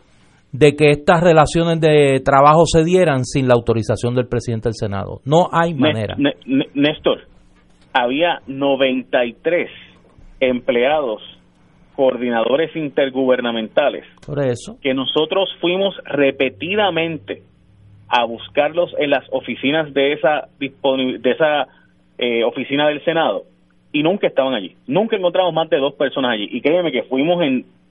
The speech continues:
Speaker 2: no te diría decenas, pero ciertamente cerca de una docena de ocasiones. Nunca, nunca.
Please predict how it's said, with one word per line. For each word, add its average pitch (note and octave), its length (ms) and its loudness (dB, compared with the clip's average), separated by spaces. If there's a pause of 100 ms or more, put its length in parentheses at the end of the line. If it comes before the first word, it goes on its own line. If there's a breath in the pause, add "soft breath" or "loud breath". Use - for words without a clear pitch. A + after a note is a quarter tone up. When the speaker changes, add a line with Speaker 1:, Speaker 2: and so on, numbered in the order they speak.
(140)
Speaker 2:
no - 100 2
te G3+ 100 0
diría G3 260 2
decenas, E3 600 -4
pero B2 160 0
ciertamente D#3 640 -4 (500)
cerca D3 520 -2
de A#2 280 -4
una D3 220 -2
docena C3+ 380 -2
de C#3 60 0
ocasiones. A2+ 440 -2
Nunca, E3+ 380 -2 (120)
nunca. - 340 -4